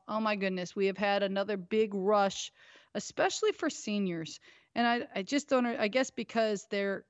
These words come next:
extremely trusting, or many of them are trusting. But let me just tell you this.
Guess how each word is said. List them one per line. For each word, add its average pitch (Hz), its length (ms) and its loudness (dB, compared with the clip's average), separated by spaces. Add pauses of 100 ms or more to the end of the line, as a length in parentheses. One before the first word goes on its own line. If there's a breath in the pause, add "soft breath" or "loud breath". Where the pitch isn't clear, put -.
(100)
extremely 208 500 -2
trusting, 214 500 -4
or 185 80 -2
many 202 320 0
of 196 80 2
them 196 180 0
are 190 80 2
trusting. 202 560 0 (1200)
But 190 220 2 (420 loud breath)
let 240 160 0
me 277 80 4
just 285 220 -2
tell 240 160 0
you 220 120 0
this. - 380 -8